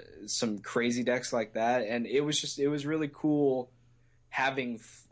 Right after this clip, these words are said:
uh, these transform cards for the first time as well. Um, I don't have that same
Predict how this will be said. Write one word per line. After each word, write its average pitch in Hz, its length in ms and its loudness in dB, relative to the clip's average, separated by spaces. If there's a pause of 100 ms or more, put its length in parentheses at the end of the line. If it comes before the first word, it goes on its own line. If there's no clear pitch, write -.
uh, 98 360 -2
these 110 440 -6
transform 117 680 -4
cards 95 340 -6
for 98 140 -6
the 85 100 -4
first 85 380 -4
time 78 260 -2
as 78 140 -8
well. 87 360 -4 (540)
Um, 98 460 0 (640)
I 123 100 0
don't 147 280 0
have 135 220 -6
that 123 200 -4
same 127 680 -8